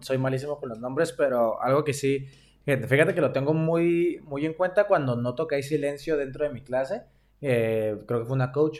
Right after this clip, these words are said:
pero no me acuerdo quién fue, que dijo, "Cuando yo llegue a un box, tengo que tener claro quién es el coach sin preguntarlo". Entonces, es un aspecto que a lo mejor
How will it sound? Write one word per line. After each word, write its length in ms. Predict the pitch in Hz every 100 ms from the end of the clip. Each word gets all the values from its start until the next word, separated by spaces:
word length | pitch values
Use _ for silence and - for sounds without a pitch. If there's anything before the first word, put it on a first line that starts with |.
| -
pero 100 | 117
no 80 | 110
me 60 |
acuerdo 200 | 110 120
quién 140 | 117 120
fue, 260 | 143 165 165 _ _ _
que 280 | - 143 123
dijo, 340 | 123 107 120 117
"Cuando 240 | 127 113
yo 240 | 107 127
llegue 300 | 139 139 143
a 40 | 139
un 140 | 139
box, 360 | 135 160 160 -
tengo 260 | 131 127 123
que 100 | 135
tener 360 | 127 123 120
claro 360 | - 131 123 120
quién 160 | 131 120
es 100 | 120
el 120 | 117
coach 320 | 117 110 127 139
sin 220 | - 120
preguntarlo". 640 | 117 107 101 107 104 95 _ _ 151
Entonces, 520 | 127 117 117 117 110
es 140 | 117
un 140 | 123 131
aspecto 440 | 127 139 139 135
que 100 | 135
a 40 |
lo 80 | 117
mejor 460 | 110 104 127 127